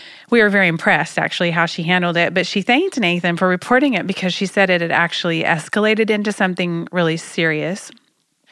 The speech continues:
But after that whole thing went down and we were laying there, you know, it's about four thirty in the morning, I was just trying to doze off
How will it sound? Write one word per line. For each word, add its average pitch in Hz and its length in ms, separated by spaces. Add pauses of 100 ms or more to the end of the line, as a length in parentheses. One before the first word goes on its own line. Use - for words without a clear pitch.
But 240 100
after 294 240
that 240 220
whole 226 200
thing 202 240
went 175 200
down 170 320
and 165 80
we 175 100
were 170 140
laying 180 360
there, 175 280
you 175 160
know, 170 80
it's 165 120
about 175 240
four 220 220
thirty 180 240
in 170 80
the 165 60
morning, 165 500 (180)
I 185 120
was 180 160
just 190 260
trying 196 240
to 180 80
doze 165 300
off 160 280